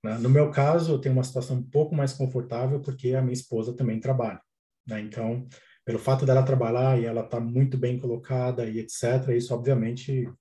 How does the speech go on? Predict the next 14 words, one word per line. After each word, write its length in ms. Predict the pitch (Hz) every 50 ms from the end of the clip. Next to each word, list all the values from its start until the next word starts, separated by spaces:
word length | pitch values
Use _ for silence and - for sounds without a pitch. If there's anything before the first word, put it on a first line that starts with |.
| _ _
faz 280 | - - 117 113 113
a 80 | 120 113
gente 200 | 110 120 - -
ter 60 | -
uma 180 | 135 123 113 107
vida 160 | 120 117 120
muito, 400 | 110 113 120 127 - - 127 117
um 80 | 117 113
padrão 300 | - 127 117 123 135 135
de 100 | 123 113
vida 200 | 120 127 127 120
muito 240 | 120 127 127 -
melhor, 360 | 143 131 107 104 101 101 101 - _
né? 120 | 107 113